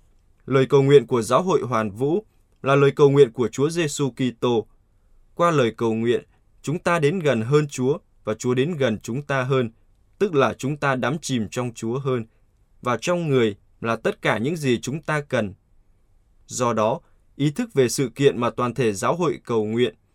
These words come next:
mời gọi chúng ta nhận ra rằng chúng ta đang tham dự vào một điều gì đó rất vĩ đại, nghĩa là vào sự phong phú được chứa đựng trong thân thể mầu nhiệm của Chúa Giêsu Kitô. Người ở đây, chúng ta không cô đơn.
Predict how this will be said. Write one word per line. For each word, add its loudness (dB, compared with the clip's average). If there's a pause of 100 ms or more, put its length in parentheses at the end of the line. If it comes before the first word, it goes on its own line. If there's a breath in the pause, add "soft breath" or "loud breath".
(200)
mời 2
gọi 2
chúng -6
ta -4
nhận -2
ra -2
rằng -4 (500)
chúng -6
ta 0
đang -2
tham -2
dự -2
vào -2
một -2
điều -2
gì -4
đó -2
rất -10
vĩ -6
đại, -2 (520)
nghĩa -2
là 2
vào 0
sự -4
phong -4
phú -2
được -4
chứa -2
đựng 2
trong -4
thân -4
thể -2
mầu 2
nhiệm -2
của -8
Chúa -6
Giêsu -4
Kitô. -4 (760)
Người -2
ở -4
đây, 2 (320)
chúng -6
ta -2
không -4
cô -2
đơn. -2